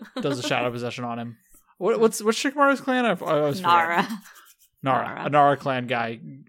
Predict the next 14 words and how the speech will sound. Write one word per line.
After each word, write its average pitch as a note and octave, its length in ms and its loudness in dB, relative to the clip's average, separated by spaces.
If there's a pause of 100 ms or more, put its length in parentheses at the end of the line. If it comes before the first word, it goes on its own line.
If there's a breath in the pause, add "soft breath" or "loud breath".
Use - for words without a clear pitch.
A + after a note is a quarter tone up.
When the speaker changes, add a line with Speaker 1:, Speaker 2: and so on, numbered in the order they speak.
(360)
Speaker 2:
does C3+ 180 -4
a B2 40 -12
shadow A#2 280 -8
possession A2+ 320 -14
on A2+ 160 -10
him. A2+ 80 -16 (680 soft breath)
Uh, B2+ 260 -2 (1040)
as B3 220 4
this C4+ 140 -2
happens, C4 440 0
Naruto C4+ 440 2
gets B3 160 -4
a G#3+ 80 4
vision D3 540 0